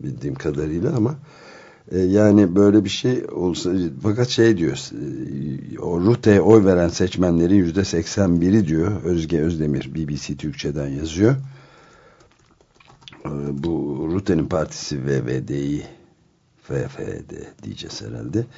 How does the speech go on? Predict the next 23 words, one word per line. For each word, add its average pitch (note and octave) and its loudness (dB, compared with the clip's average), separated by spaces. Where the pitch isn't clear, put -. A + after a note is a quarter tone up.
tercih F2+ 0
etmelerinde, E2+ 0
e, C#2+ -2
başta D#2+ -2
ekonominin E2 0
iyi E2+ -2
bir C#2+ -6
performans D#2+ -2
göstermesi, C#2+ -4
sonradan D#2 0
da G#2 -2
yüzde F#2 0
otuz F2 -4
dördü F#2+ -4
de G2+ 0
seçmenlerin, C2+ -4
sorulanların F2 -4
yüzde F2+ -6
otuz E2 -6
dördü E2+ -4
de A#2 0
Türkiye E2+ -4
ile, G2+ -2